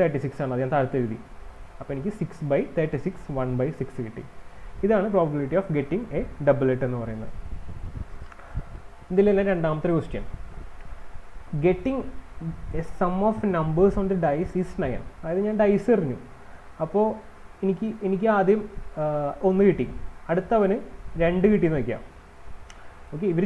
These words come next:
ചോദിക്കുന്നത് വെച്ചിട്ടുണ്ടെങ്കിൽ എനിക്ക് ഒന്നും കിട്ടി, അവന് രണ്ടും കിട്ടി. ഇത് രണ്ടും കൂടി ആഡ് ചെയ്യുമ്പോൾ ഒമ്പത് വരുന്ന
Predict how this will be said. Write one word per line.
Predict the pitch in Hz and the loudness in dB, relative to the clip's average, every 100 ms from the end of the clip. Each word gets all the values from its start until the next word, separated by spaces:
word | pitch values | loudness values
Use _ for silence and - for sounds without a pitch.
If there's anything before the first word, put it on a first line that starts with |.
| 240 | 6
ചോദിക്കുന്നത് | 202 190 208 | 6 6 2
വെച്ചിട്ടുണ്ടെങ്കിൽ | 196 180 180 165 | 2 0 0 -2
എനിക്ക് | 165 220 220 185 | 0 0 2 2
ഒന്നും | 190 208 | 4 4
കിട്ടി, | 185 196 175 | 4 4 4
അവന് | 170 185 | 4 2
രണ്ടും | 160 165 | 4 2
കിട്ടി. | 143 123 | 0 0
ഇത് | 180 226 | 0 2
രണ്ടും | 208 233 240 | 4 4 6
കൂടി | 226 208 170 | 6 6 6
ആഡ് | 170 196 | 6 6
ചെയ്യുമ്പോൾ | 185 127 139 - 156 | 6 4 -2 -2 0
ഒമ്പത് | 185 196 220 254 | 2 6 8 10
വരുന്ന | 208 165 | 8 6